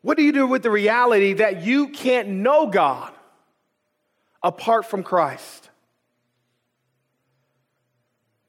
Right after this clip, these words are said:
How can this claim, or how does the claims of Jesus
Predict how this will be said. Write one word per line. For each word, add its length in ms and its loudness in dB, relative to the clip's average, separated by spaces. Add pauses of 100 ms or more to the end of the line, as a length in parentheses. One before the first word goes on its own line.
(1500)
How 180 -4
can 380 0
this 260 0
claim, 480 -2
or 180 2 (140)
how 260 2
does 240 2
the 100 0
claims 580 -2
of 240 -2
Jesus 760 -4